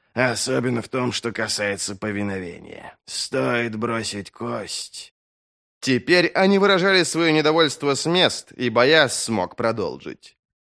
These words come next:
«Милорды, возможно, вы слышали о карме Данрот?» Приглушённый шумок на галерее подтверждал, что это имя было на слуху.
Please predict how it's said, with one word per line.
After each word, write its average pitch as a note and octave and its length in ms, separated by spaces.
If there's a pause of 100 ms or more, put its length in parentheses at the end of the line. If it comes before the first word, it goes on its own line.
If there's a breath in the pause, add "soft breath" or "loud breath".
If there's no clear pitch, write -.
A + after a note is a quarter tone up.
(280)
«Милорды, G2+ 1000 (360)
возможно, G3+ 640
вы G#3 180
слышали F#3+ 580
о D3+ 220
карме C3 540
Данрот?» D3+ 680 (520)
Приглушённый A2 720
шумок A#2+ 460
на A2+ 120
галерее A2+ 420
подтверждал, A#2 760
что - 180
это B2+ 200
имя A#2 260
было G2+ 260
на F#2 120
слуху. F#2 500